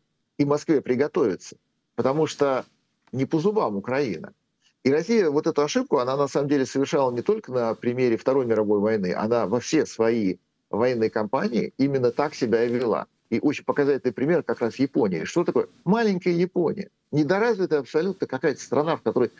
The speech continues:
бродят эти самые какие-то оборванные самураи, голые, с палками заострёнными, там меч у них,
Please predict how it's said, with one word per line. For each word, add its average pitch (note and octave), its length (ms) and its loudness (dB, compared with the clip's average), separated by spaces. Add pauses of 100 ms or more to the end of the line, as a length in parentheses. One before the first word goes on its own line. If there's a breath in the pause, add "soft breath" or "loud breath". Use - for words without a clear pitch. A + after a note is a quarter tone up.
(140)
бродят C3 440 0
эти A#2 160 -6
самые G#2 320 0
какие-то - 440 -2 (200 soft breath)
оборванные B2+ 540 0
самураи, D3+ 680 0 (260)
голые, C3+ 500 2
с - 140 -10
палками D#3+ 580 -2
заострёнными, B2+ 640 -2
там G#2 200 -2
меч G3 260 0
у C#3 60 0
них, G#2+ 180 0